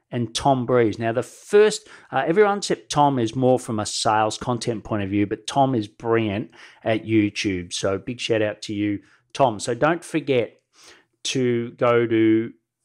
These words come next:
Paul Higgins Mentoring on YouTube. And, uh, you know, the least you can do for listening and getting this valuable content is subscribe, right?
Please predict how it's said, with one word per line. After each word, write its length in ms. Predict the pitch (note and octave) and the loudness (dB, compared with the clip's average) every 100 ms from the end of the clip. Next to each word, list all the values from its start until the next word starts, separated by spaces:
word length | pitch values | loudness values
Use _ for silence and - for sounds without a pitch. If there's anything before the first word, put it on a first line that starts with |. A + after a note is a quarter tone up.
| _ _ - _ | _ _ -20 _
Paul 240 | - D#3 D3+ | 0 0 2
Higgins 480 | C#3 C3+ B2 A#2 - | 0 0 0 -2 -4
Mentoring 880 | B2 A#2+ E3 G3+ - F#2+ A2 G3 - _ _ _ _ _ _ - | -2 0 0 0 -2 0 0 -4 -8 _ _ _ _ _ _ -2
on 220 | C3 B2+ | 0 2
YouTube. 640 | A2 G2+ - A#2+ E3 F#3+ - _ _ _ | -2 -2 -2 0 0 0 -14 _ _ _
And, 640 | A2+ A2+ A#2 A2+ A2+ A2 B2 | -4 -2 -2 -2 -4 -6 -6
uh, 300 | B2+ A#2 A#2 A#2+ | -2 0 0 -2
you 80 | |
know, 100 | A2 | -6
the 140 | A2 A#2 | -2 0
least 300 | C#3+ E3 - | 0 0 0
you 60 | |
can 140 | - B2+ | -2 2
do 160 | B2 | 2
for 160 | A2+ A#2 | 2 -2
listening 480 | A2 B2+ - C3 A2+ | -4 -4 -2 -2 -2
and 140 | A2 | -2
getting 220 | B2+ B2+ | -2 0
this 120 | A2+ G#2+ | 0 0
valuable 400 | A#2+ G#2+ F#2+ F#2+ | 0 0 -2 -4
content 460 | - A2 - G2 | -2 0 0 -4
is 140 | F#2+ - | -2 -6
subscribe, 640 | G#2 - - F#2+ F2+ D#2+ | -4 -6 -2 -4 -4 -4
right? 200 | C#3+ | -4